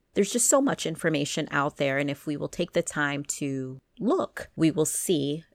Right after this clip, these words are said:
the value of what I do. The value of divination extends beyond entertainment, but actually has the power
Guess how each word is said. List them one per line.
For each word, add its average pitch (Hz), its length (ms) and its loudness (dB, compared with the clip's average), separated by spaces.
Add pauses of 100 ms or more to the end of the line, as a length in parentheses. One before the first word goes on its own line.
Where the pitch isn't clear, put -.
the 156 160 0
value 147 800 2 (180)
of 147 220 6
what 165 180 6
I 180 180 10
do. 139 560 -2
The 147 80 0
value 160 360 4
of 151 120 0
divination 139 680 0
extends 151 640 2
beyond 156 960 2 (220)
entertainment, 156 1000 -2 (160)
but - 220 2
actually 160 480 0
has 143 400 0
the 143 120 -2
power 131 640 0